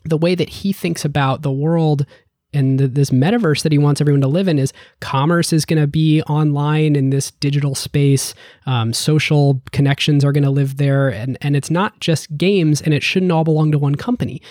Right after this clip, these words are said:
And you look at the way that Apple is approaching this particular fight and this whole thirty percent battle, it is,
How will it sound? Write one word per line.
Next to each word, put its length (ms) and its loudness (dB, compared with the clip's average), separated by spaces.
And 160 2
you 120 4
look 280 0
at 260 -2
the 320 0
way 320 2
that 200 -2
Apple 360 -2
is 140 2
approaching 720 0
this 180 -2
particular 540 -2
fight 320 -2
and 120 2
this 140 -4
whole 160 0
thirty 260 0
percent 380 -2
battle, 380 -2
it 80 2
is, 180 2